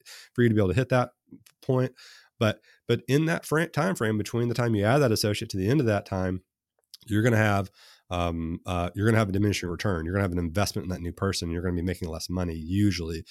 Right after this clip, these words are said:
'cause usually you have what's called the cannibalization of production, or that's a term that I call it, um, because that,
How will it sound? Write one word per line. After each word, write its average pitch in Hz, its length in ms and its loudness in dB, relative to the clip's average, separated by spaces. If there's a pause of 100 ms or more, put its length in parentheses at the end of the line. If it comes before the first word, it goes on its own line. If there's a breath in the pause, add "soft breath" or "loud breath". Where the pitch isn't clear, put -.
(240 loud breath)
'cause 90 160 -2
usually 117 300 4
you 98 80 2
have 98 160 2
what's 95 120 -6
called 95 200 -2
the 87 60 -8
cannibalization 87 760 -4
of 76 80 -14
production, 85 540 -6
or 85 100 -8
that's 82 200 -12
a - 60 -20
term 85 200 -10
that 87 80 -6
I 90 120 -4
call 80 260 -16
it, - 60 -20 (500 loud breath)
um, 85 200 -4
because 90 360 -2
that, 98 180 0